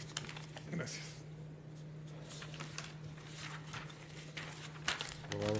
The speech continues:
Speaker 2: por mayoría.
Speaker 1: Pasamos al punto número nueve, que es análisis, discusión y aprobación en su caso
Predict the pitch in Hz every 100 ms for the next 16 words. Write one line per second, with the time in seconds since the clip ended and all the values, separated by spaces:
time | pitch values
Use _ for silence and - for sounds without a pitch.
0 | - 104 107 101 95 - - - - -
1 | - - - - - - - - - -
2 | - - - - - 131 147 135 135 -
3 | 131 131 123 113 120 151 170 175 110 113
4 | - - 107 135 139 135 123 92 113 117
5 | 123 110 98 101 101 123 120 117 - 135
6 | - 160